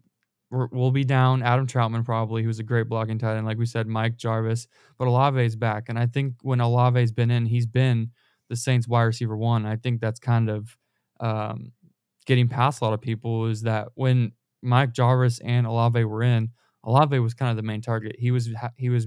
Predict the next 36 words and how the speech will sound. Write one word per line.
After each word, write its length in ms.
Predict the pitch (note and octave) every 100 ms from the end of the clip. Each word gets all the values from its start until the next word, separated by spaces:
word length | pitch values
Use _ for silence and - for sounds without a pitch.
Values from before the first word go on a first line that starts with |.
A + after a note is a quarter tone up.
| A#2+ -
getting 200 | B2+ A#2+
the 80 | A2+
most 220 | A#2 A2+
separation. 460 | A2+ A2+ A2 A2+ A2+
He 40 |
was 100 | A2
making 280 | A#2 A2+ A2+
the 60 |
biggest 360 | G#2+ A2+ G#2+ -
plays. 400 | A#2+ A#2 A2 A2 _ _ _ -
So 60 |
I 40 | A#2+
think 220 | D3 C3
getting 220 | C3+ B2
him 220 | B2 C#3+
back 400 | A#2+ A2 A2 - _ _ _ _ -
is 280 | B2 A2+
really 320 | A2+ C#3 E3+ C3+
a 40 |
huge 280 | A#2+ C#3+ A#2+
factor 420 | B2+ B2 A#2+ A#2
that 340 | A2 G#2+ G2+ - _ _ _ _ -
could 160 | C3 A#2+
swing 300 | - C3+ B2
the 60 |
game. 360 | A2+ B2+ B2 A2
And, 100 | A2+ _ _ _
um, 480 | A#2+ A2+ G#2+ G#2+ B2 -
if 120 | B2+ A#2+
the 100 | A#2
Saints 280 | C#3 C#3
defense 340 | C3+ B2+ C3+ A#2
is 140 | A2+
able 280 | A#2 A#2+ B2+
to 100 | A#2+
hold 400 | G#2+ A#2+ A#2+ A#2+